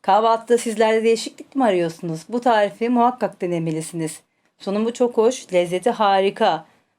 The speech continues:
O zaman üç tane yumurtamız, dört tane patatesimiz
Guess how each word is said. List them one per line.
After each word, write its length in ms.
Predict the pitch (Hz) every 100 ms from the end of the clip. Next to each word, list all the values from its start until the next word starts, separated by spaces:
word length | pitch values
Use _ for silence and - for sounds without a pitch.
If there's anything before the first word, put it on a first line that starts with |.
| -
O 120 | 220
zaman 460 | 220 220 196 214 -
üç 200 | 247 247
tane 560 | - 208 185 175 180 - - _ -
yumurtamız, 720 | 208 226 233 208 180 196 -
dört 240 | 220 240 254
tane 500 | 208 185 175 185 214
patatesimiz 680 | 226 226 226 220 208 190